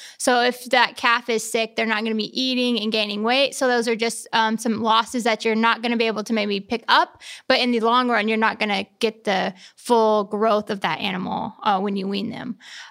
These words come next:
Uh, and it's also a loss of time. So you're gonna have to spend that time doctoring, uh, 'cause once you get one calf with scours, you're probably gonna have two or three, maybe ten, twenty that get scours.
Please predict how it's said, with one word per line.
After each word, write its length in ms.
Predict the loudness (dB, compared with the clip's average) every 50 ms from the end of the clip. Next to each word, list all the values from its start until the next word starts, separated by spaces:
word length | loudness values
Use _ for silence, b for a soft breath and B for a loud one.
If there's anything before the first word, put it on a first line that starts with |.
| -2 2
Uh, 360 | 2 4 6 6 6 4 4 2
and 240 | 0 0 0 0 0
it's 160 | 0 -2 0 0
also 360 | 0 2 0 0 0 0 0
a 140 | 2 2 2
loss 340 | 2 2 2 0 -2 -4
of 100 | -8 -8
time. 400 | -4 -2 0 2 2 0 -2 -4 -8 -6
So 240 | -2 0 2 2
you're 180 | 2 2 2 0
gonna 140 | 0 0 2
have 220 | 2 0 0 0
to 120 | -4 -4 -4
spend 260 | -2 -2 0 0 2 0
that 160 | 0 -2 0
time 260 | 0 0 2 2 2
doctoring, 640 | 2 2 2 2 2 0 0 2 2 2 0 0
uh, 160 | 0 0 0 -2 B B B B B -4
'cause 180 | -2 0 2
once 180 | 2 2 2 2
you 60 | 2
get 160 | 2 2 2
one 240 | 2 2 2 2 0 -2 -2
calf 320 | -2 0 0 0 0 0
with 100 | -2 -4
scours, 440 | 0 2 4 4 6 6 4 4 2
you're 60 | -2
probably 320 | 0 2 2 2 2 2
gonna 160 | 0 0 0 0
have 320 | 2 2 2 2 0 -2
two 220 | -2 0 2 2
or 100 | 4 2
three, 380 | 2 2 2 2 2 4 2 2 2
maybe 260 | 2 2 0 0 -2
ten, 360 | -4 -2 -2 0 2 2 2 0
twenty 340 | 0 0 0 2 2 2
that 140 | 2 2 0
get 180 | 0 0 -2 -4
scours. 640 | -4 0 2 2 4 4 4 4 2 2 0 -2 -4